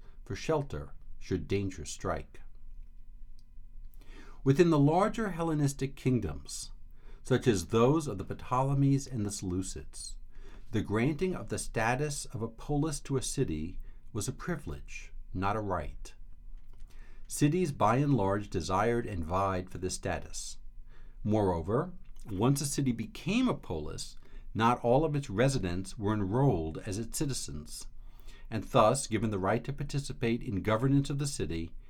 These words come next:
and at times a reduced tax burden. Each city had somewhat different rules. The fact that Alexandria denied citizenship to its Egyptian residents, for example,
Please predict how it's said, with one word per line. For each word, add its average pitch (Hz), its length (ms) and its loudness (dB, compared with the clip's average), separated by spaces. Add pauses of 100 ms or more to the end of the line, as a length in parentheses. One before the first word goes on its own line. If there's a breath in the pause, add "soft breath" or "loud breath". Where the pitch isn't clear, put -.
(220 soft breath)
and 107 100 -2
at 123 160 0
times 90 400 -2
a 139 100 -6
reduced 85 640 -4
tax 113 320 -2
burden. 71 460 -6 (1000 soft breath)
Each 175 280 -2
city 120 340 6
had 113 200 -2
somewhat 107 400 2
different 95 320 -2
rules. 92 760 0 (420 loud breath)
The 110 100 -4
fact 139 320 6
that 127 120 4
Alexandria 104 1000 2 (200)
denied 127 540 2
citizenship 135 720 -2
to 104 200 -6
its 147 220 0
Egyptian 101 600 2
residents, 80 480 -6
for - 100 -6
example, 80 580 -6